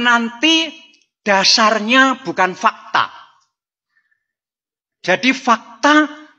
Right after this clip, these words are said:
tidak mencerminkan kebenaran. Jadi, ini betul-betul kebenaran baru.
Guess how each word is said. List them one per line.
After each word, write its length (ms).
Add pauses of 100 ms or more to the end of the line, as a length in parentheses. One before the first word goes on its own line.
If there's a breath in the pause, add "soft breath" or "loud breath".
(120)
tidak 480
mencerminkan 960
kebenaran. 540 (320 loud breath)
Jadi, 260
ini 120 (280)
betul-betul 600
kebenaran 340
baru. 220